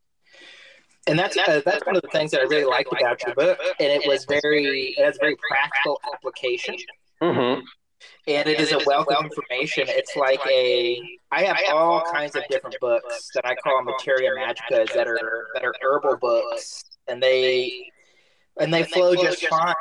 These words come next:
Speaker 1: But yours is the first one I've seen that is specifically designed for those who walk an Orisha path, but can also be for those who do not walk the Orisha path.
Speaker 2: Exactly.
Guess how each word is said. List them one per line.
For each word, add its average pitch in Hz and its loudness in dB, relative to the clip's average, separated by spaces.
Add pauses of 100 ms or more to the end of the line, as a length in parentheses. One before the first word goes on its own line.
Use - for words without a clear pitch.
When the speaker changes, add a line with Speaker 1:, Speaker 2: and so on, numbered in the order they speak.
Speaker 1:
But 131 -2
yours 156 0
is 160 -4
the 147 -4
first 143 -4
one 147 -6
I've 123 -4
seen 127 -2
that 120 0
is 120 0 (640)
specifically 165 -2
designed 135 0 (140)
for 120 2
those 131 4
who 131 0
walk 131 2
an 135 -12
Orisha 127 -2 (160)
path, 120 0
but 135 2
can 147 -2
also 143 2
be 139 0
for 139 -2
those 135 2
who 185 -2 (240)
do 160 -2
not 185 0
walk 185 2
the 180 -2
Orisha - -12
path. - -10 (800)
Speaker 2:
Exactly. - -4